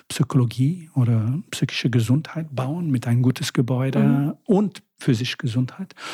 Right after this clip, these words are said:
Speaker 1: Oder man kann der Gegenteil, äh, machen und das tun oft die, die Architekten.
Speaker 2: Mhm.
Speaker 1: Sie sind ein bisschen geärgert, wie die Leute ihr eigenes Gebäude verwenden
Speaker 2: Mhm.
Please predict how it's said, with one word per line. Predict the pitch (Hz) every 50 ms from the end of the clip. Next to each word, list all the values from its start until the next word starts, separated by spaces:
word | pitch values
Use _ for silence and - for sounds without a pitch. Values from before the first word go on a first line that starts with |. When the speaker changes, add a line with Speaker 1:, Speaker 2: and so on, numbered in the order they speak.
| - - - - -
Speaker 1:
Oder | - 143 139 131
man | 123 127 120 113
kann | 110 - 123 117 113
der | 107 107 107
Gegenteil, | 107 104 104 104 95 - - 104 98 95 - - - - - _ _
äh, | - 120
machen | 110 113 117 113 110 98 - - 117 110
und | 110 113
das | 110 117 117 - - - - _
tun | - - 131 117 113 113 107 - _
oft | - 120 113 - - -
die, | - 110 104 98 - - _ -
die | 120 113
Architekten. | 104 101 - - - 120 113 254 240 233 269
Speaker 2:
Mhm. | -
Speaker 1:
Sie | 104 123 110
sind | - - - 123 113 110 110 110 107 110 - - _
ein | - 127
bisschen | 120 - - 131 117
geärgert, | - - 143 117 110 120 120 107 -
wie | - 120
die | 113 117
Leute | 117 110 110 107 - 123 113 110 - _ _ -
ihr | - 123 113 117
eigenes | 117 117 113 123 110 107 -
Gebäude | - 117 107 117 107 107 110 104
verwenden | - - 110 104 101 113 110 101 95 92
Speaker 2:
Mhm. | 208 185 196 226 226